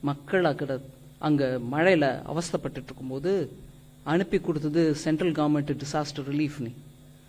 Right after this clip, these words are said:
அட்வான்ஸா பணத்தை பன்னெண்டாம் தேதி டிசம்பருக்குள்ள தொள்ளாயிரம் ரூபாய் கொடுத்து, தொள்ளாயிரம் கோடி கொடுத்துருக்கோம். அது என் அப்பா சொத்துனோ உங்க அப்பா சொத்துனோ நான் சொல்ல மாட்டேன், எப்பொழுதும் சொல்ல மாட்டேன். நம்ம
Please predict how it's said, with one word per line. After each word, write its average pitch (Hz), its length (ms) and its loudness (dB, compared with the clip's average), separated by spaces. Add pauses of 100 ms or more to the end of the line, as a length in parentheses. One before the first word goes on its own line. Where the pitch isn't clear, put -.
(300)
அட்வான்ஸா 196 720 10
பணத்தை 180 400 6
பன்னெண்டாம் 180 340 8
தேதி 165 200 4
டிசம்பருக்குள்ள 170 800 2
தொள்ளாயிரம் 170 440 6
ரூபாய் 170 260 4
கொடுத்து, - 340 0
தொள்ளாயிரம் 160 500 4
கோடி 262 220 10
கொடுத்துருக்கோம். - 560 -6 (920)
அது 156 180 4
என் 180 140 6
அப்பா 185 340 4
சொத்துனோ 190 300 4
உங்க 190 420 6
அப்பா 185 260 4
சொத்துனோ 180 220 2
நான் 262 240 6
சொல்ல 254 240 2
மாட்டேன், 202 280 0
எப்பொழுதும் 262 340 0
சொல்ல - 200 -8
மாட்டேன். - 180 -16 (1900)
நம்ம 165 340 0